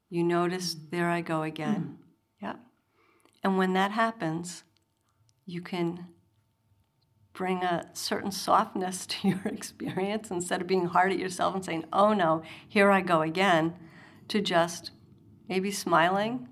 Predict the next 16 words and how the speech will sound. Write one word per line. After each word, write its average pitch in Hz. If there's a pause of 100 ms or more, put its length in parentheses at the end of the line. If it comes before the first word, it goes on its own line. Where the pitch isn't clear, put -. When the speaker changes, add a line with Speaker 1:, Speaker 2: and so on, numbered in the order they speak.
Speaker 1:
and 226
say, -
"Okay, 175
here 170
I 170
go 214
again, 170
same 180
old, 185
same 156
old." 151 (640)
And 190
once 240 (680)
you 196
do 190
that, 156